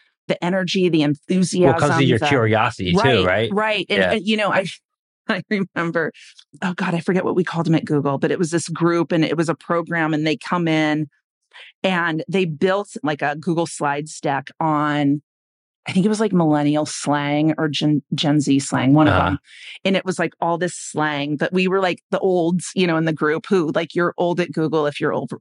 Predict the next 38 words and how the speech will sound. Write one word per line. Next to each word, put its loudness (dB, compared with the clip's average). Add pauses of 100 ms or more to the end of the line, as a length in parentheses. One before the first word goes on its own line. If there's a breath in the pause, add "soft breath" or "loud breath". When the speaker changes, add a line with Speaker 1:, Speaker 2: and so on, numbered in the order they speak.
Speaker 1:
over -4
thirty. -4 (160 loud breath)
Speaker 2:
Right. 0
Speaker 1:
But, 0
like, -2
the -4
olds -2
in -2
the 0
group, -2 (340 loud breath)
we 2
were -2
like, -2
"Take -6
us -6
through -2
this, 0
teach 2
us." -4 (420 loud breath)
And 0
so 0
this -6
whole -2
team 0
was, 2
like, -4
taking 0
us -4
through, 0
like, -2
slang 0
and 0
language 0
and 0
this -4
and 2
that. -2
And -6